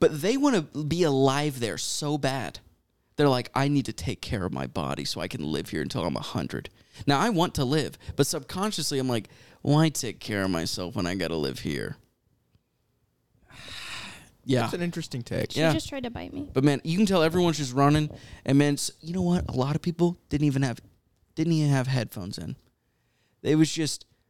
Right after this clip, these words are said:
Speaker 1: why do I need it? I'm in
Speaker 3: And there were
Speaker 1: heaven.
Speaker 3: dogs everywhere.
Speaker 1: Dogs everywhere. Everyone had dogs. The dog, uh, so many people had dogs, and they would just follow them. They didn't even have leashes. They would just follow their owners. They'd be on, like,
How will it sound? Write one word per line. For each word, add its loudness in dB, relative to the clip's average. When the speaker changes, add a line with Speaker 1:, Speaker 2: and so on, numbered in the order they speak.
Speaker 1:
why 6
do 4
I 4
need 2
it? -2
I'm 4
in 4
Speaker 3:
And 4
there 6
were 4
Speaker 1:
heaven. 2
Speaker 3:
dogs -2
everywhere. -6
Speaker 1:
Dogs 4
everywhere. 4
Everyone 4
had 0
dogs. 6
The 2
dog, 2
uh, 2
so -2
many 4
people 4
had -2
dogs, 0
and 2
they 2
would 4
just -6
follow 6
them. -2
They 6
didn't 4
even 8
have 6
leashes. -2
They 4
would 6
just -6
follow 8
their 8
owners. 4
They'd 4
be 2
on, 2
like, 0